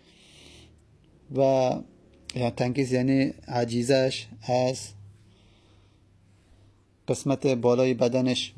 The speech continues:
بالاتر باشه، اطراف پاهاش، انگشتانش یعنی به زمین باشه، برسه، کف دستش به زمین برسه. اگر با این حالت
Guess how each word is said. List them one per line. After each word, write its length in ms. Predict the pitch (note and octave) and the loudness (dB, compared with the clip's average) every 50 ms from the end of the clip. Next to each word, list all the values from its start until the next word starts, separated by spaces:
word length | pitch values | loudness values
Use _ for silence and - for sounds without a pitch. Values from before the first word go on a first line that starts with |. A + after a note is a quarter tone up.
| C#3+ | -2
بالاتر 460 | A#2+ B2 A#2 A#2 A#2 A#2 - F3 F#3 F3 | 0 2 2 2 0 2 2 2 2 4
باشه، 460 | D#3 D#3 D3 D3 - - D3+ C#3 C#3 _ - - - - _ _ _ _ - _ _ _ _ _ _ _ - _ _ _ _ _ _ _ _ _ _ _ _ _ _ _ _ _ _ _ _ _ _ _ _ _ _ _ _ _ _ _ _ _ _ _ _ _ _ _ _ _ _ _ _ _ _ _ _ _ _ _ _ _ _ _ _ _ _ _ _ _ _ _ _ _ _ _ _ _ _ _ | 2 0 0 0 -2 -4 -4 -6 -6 _ -18 -20 -20 -20 _ _ _ _ -20 _ _ _ _ _ _ _ -20 _ _ _ _ _ _ _ _ _ _ _ _ _ _ _ _ _ _ _ _ _ _ _ _ _ _ _ _ _ _ _ _ _ _ _ _ _ _ _ _ _ _ _ _ _ _ _ _ _ _ _ _ _ _ _ _ _ _ _ _ _ _ _ _ _ _ _ _ _ _ _
اطراف 480 | - C#3+ C#3 - C3 C#3 C3+ C3 - D3 | -6 -6 -6 -2 0 0 0 0 0 0
پاهاش، 920 | C3+ C3 C3 B2 B2 - C#3 B2+ B2 A#2+ B2 C3 C3 B2+ B2 - - - _ _ _ _ _ _ _ _ _ _ _ _ _ - _ _ _ - _ _ _ - | 2 2 2 0 0 0 2 2 2 2 2 2 2 0 -2 -4 -10 -16 _ _ _ _ _ _ _ _ _ _ _ _ _ -20 _ _ _ -20 _ _ _ -10
انگشتانش 720 | - C3 C3 B2+ B2 A#2+ - - D3 C3+ B2+ B2+ A#2+ - - | -6 -4 0 0 0 -2 0 -2 0 0 0 0 -2 -2 -4
یعنی 400 | C3 A#2 A#2+ A#2+ A#2+ A#2 A#2 A#2 - _ - _ _ _ _ _ _ _ _ _ _ _ | -4 -4 -2 -2 -2 -4 -6 -8 -14 _ -20 _ _ _ _ _ _ _ _ _ _ _
به 420 | - C3 B2+ B2 B2 B2 A#2+ A#2 A#2 | -2 0 0 2 2 2 2 0 0
زمین 460 | A2 A#2 A#2 A#2+ C#3+ F3 F#3+ F#3 E3+ | 0 0 0 2 2 2 2 4 4
باشه، 420 | D#3 D3 C#3+ - - - D3+ C3+ | 2 2 2 0 -2 -2 -2 0
برسه، 600 | B2+ B2+ C#3 C3+ C3 B2+ - - - C#3 C3 B2 A#2+ - - - - - - _ - - _ - - _ - - - - - - - - - - _ - - - _ | 0 0 2 2 0 0 -2 -4 -4 -4 -4 -6 -10 -14 -20 -20 -20 -20 -20 _ -20 -20 _ -20 -20 _ -20 -20 -20 -20 -20 -20 -20 -20 -20 -20 _ -18 -18 -16 _
کف 180 | - C3 A2 - | -6 -4 -4 -2
دستش 340 | A#2+ B2 B2+ B2 - B2+ | -2 -2 -2 0 -2 -4
به 80 | B2 A#2+ | -4 -4
زمین 260 | A2+ A#2+ C3 D#3 F3+ | -2 0 0 0 2
برسه. 260 | G3 G3 F#3 D#3 - | 2 0 0 0 0
اگر 220 | G#3 G#3+ A3 A#3 G#3 | -2 0 0 0 0
با 160 | F3+ G3+ G3 | 2 0 0
این 120 | G3 G3 | 0 0
حالت 320 | F3 - F3 F3+ F3+ F3+ | 0 2 2 2 2 2